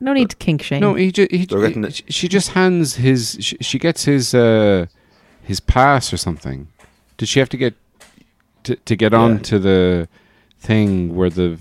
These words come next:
Speaker 2: helicopter was? And she, and she's
Speaker 3: And
Speaker 2: just
Speaker 3: the
Speaker 2: with some other dude dressed as a, as an admiral. So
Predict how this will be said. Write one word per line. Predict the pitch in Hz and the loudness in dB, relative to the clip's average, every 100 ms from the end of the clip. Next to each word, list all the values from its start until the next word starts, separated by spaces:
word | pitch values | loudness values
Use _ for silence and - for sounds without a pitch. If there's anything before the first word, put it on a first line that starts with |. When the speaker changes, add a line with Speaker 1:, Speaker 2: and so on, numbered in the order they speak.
| - | -8
Speaker 2:
helicopter | 95 113 117 90 - 82 | -4 -2 -2 -4 -4 -6
was? | 78 76 80 - - _ _ _ _ _ _ _ - | -4 -6 -8 -10 -14 _ _ _ _ _ _ _ -2
And | 113 | 0
she, | - 131 | 0 2
and | 131 | 2
she's | 147 120 | 4 4
Speaker 3:
And | |
Speaker 2:
just | 165 - | 4 4
Speaker 3:
the | 147 | 4
Speaker 2:
with | 151 | 2
some | - 143 131 | 2 2 4
other | 120 117 | 4 4
dude | 135 131 | 4 2
dressed | 98 113 107 - | 4 2 2 -2
as | 101 98 | -2 2
a, | 98 92 | 2 2
as | 71 95 | -2 -4
an | 92 | -2
admiral. | 123 117 80 65 85 _ _ _ _ _ - | -4 -4 -6 -8 -14 _ _ _ _ _ -12
So | - 120 117 117 110 | 2 6 6 4 0